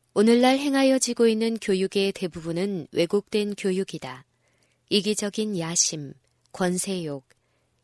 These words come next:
인류의 권리와 필요를 무시하는 일 등은 세상의 저주가 되는 일로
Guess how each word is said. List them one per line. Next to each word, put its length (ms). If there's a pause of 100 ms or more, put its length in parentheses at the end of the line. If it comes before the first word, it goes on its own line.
인류의 480
권리와 640
필요를 420
무시하는 580
일 160
등은 400 (480)
세상의 500
저주가 500
되는 340
일로 400